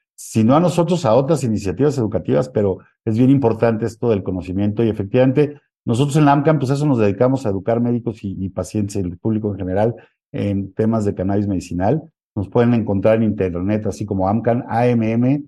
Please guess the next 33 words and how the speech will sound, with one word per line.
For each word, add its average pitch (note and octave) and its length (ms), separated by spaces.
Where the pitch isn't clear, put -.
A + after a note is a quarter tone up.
C B2 240
A A#2+ 300
N A2+ 280
N A#2+ 200
punto A2 440
org, B2+ 440
también G#2+ 280
así A2+ 200
en G#2+ 120
Facebook G#2+ 540
y G2 140
en F#2 140
Twitter A2+ 640
y F#2+ 220
en F#2 140
LinkedIn. B2+ 680
Y D3 560
el A2+ 240
teléfono A#2+ 560
para G#2 180
que F2+ 120
se F#2 100
comuniquen G#2+ 400
con G#2+ 140
nosotros G2+ 420
si G2 100
quieren G#2 300
es F#2+ 160
el G#2 140
cincuenta G#2 580
y G#2 60
cinco C3 340
cincuenta, A2+ 800